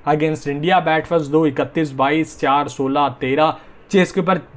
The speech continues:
तीस है, अठारह एक है, छः। तो बस एक ही थर्टी प्लस स्कोर इस बंदे का और एक थर्टी को टच किया था सिर्फ।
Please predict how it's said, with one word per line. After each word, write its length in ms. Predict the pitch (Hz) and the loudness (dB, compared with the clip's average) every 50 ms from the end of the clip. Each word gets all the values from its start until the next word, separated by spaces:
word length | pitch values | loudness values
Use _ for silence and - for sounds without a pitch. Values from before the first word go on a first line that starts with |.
| - - - | -20 -8 -4
तीस 300 | 180 185 185 185 - - | -2 0 0 0 0 2
है, 180 | 190 180 - - | 2 2 2 2
अठारह 560 | 165 156 - - - - - 165 165 165 165 | -2 -4 -6 -10 -14 -4 0 0 2 2 2
एक 300 | 165 160 151 143 139 - | 2 2 2 0 0 -4
है, 80 | 139 127 | -6 -6
छः। 240 | - 123 107 98 92 - - - - - | -6 -6 -6 -8 -8 -10 -18 -20 -10 -2
तो 160 | - 196 214 208 | 2 4 4 4
बस 320 | 170 202 220 - - - | 4 2 0 0 -2 -2
एक 160 | 185 196 202 185 | -2 0 2 2
ही 100 | - - | 0 0
थर्टी 280 | 147 160 151 - 190 | 0 -2 -2 -2 -4
प्लस 180 | 170 180 180 175 | -4 -2 -4 -4
स्कोर 220 | - - 160 156 | 0 2 2 2
इस 100 | 165 151 | 2 0
बंदे 340 | 139 135 127 131 139 180 190 | -2 -4 -6 -4 -2 -4 -2
का 260 | 185 165 160 165 165 - - - - - | 2 2 2 2 0 -2 -10 -8 -2 0
और 100 | 151 165 | 0 0
एक 200 | 180 175 - 170 | 0 0 -2 -4
थर्टी 220 | 156 - - 165 | -2 -2 -2 -2
को 160 | 165 190 190 | 0 0 -2
टच 260 | 190 190 165 143 - | 0 0 -2 -2 -2
किया 180 | - - 131 110 | -4 -4 -4 -2
था 120 | 107 113 | -2 -4
सिर्फ। 280 | 104 - 104 98 95 - | -4 -4 -6 -8 -8 -8